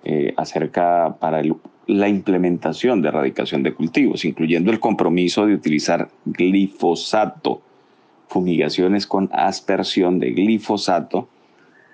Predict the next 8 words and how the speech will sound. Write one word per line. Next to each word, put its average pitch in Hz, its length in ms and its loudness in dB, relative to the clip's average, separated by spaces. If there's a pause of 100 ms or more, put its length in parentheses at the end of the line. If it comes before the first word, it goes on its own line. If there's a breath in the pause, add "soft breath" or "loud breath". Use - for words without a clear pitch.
(120)
a 76 440 0
las 73 360 -4
cientos 123 640 0
de 90 80 2
hectáreas 80 340 -2
que 82 120 -2
se - 120 -4
tienen 80 460 -2